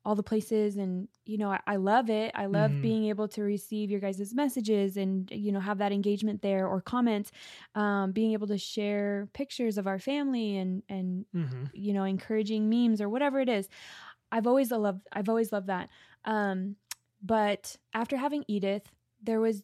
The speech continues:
Speaker 1: just less time. And I found it very difficult to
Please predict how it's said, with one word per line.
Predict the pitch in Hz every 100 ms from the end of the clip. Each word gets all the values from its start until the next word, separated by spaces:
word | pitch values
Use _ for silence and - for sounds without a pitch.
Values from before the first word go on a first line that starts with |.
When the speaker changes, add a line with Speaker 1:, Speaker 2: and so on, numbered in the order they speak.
| _
Speaker 1:
just | 226 214 214 - _ 214
less | 202 196 - - _
time. | - - 196 185 202 208 _ _ _ _ _
And | 214 208 202 196 196 202 - _
I | 196 202 208
found | 208 214 214
it | 208
very | 196 208
difficult | 190 208 214 214 196 190 -
to | - 202 196 190 196